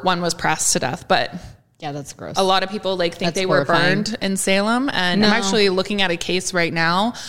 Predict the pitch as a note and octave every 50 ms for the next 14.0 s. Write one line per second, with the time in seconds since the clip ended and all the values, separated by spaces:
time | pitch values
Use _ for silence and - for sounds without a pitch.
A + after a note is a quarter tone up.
0 | - - - - G3 G3 G3 F#3 F#3 - G3+ F#3 F3+ - F#3+ F#3+ F3+ F3+ F3 E3
1 | - - - F3 F3 E3+ E3+ - - - - - - E3+ E3 E3 D3+ D#3 - -
2 | - - - - C4 C4 - A3+ G3 - - G3 F3 - E3 - - E3+ E3+ -
3 | - E3+ D#3 F3 E3+ E3 D#3+ F3 E3 D#3+ E3+ F#3 F3+ F3 F3+ E3+ E3 E3+ - -
4 | F3 - F3 E3 - F3 E3 - - E3+ E3 - - - - - - - - -
5 | - E3+ E3+ E3 D#3+ - F#3 F3+ F3 E3+ F3 E3+ F3 F3 E3+ E3+ F3 E3+ - -
6 | - - F3+ E3+ - - G3 - - - - G#3 F#3 G3 - - - F#3 F3+ -
7 | F3+ F3 - F3 F3 E3+ E3+ E3 E3+ F#3+ - E3+ D#3 D#3+ E3+ F#3+ F#3+ G3+ G3 F3+
8 | F3 F3 F3 F3 E3+ E3+ E3 - - - _ _ _ _ _ _ _ - - G#3+
9 | A3 G#3+ G3+ G3+ G3 - G#3 E3+ E3 F3+ G#3 A#3+ A#3+ - - - - - F3+ B3
10 | A#3+ - C#4+ D4+ - - C4 D4 - F4+ D#4 - - A#4 C5+ C5 A#4+ A4 - -
11 | B3 - A3 G#3+ B3+ B3+ B3+ B3+ B3+ B3+ B3+ B3 A3+ G#3+ F#3+ E3 A2+ - - -
12 | D4 D4 C#4 B3+ C4+ - - A4+ G#4 D#4+ C4+ D#4+ - B4+ G4+ F#4+ - A#4 G4 -
13 | A4 A#4+ B4 B4 B4+ C5+ C5 - - - - B3 A#3+ A#3 A3+ A#3 A3+ G#3 B2+